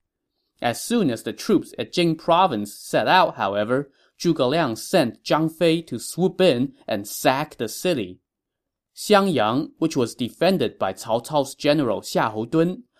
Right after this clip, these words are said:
fell in likewise fashion. The tally of command arrived, along with an urgent plea for help.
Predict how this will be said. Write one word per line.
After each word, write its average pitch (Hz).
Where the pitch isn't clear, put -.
fell 147
in 110
likewise 120
fashion. 151
The 107
tally 143
of 123
command 120
arrived, 110
along 127
with 117
an 107
urgent 143
plea 139
for -
help. 101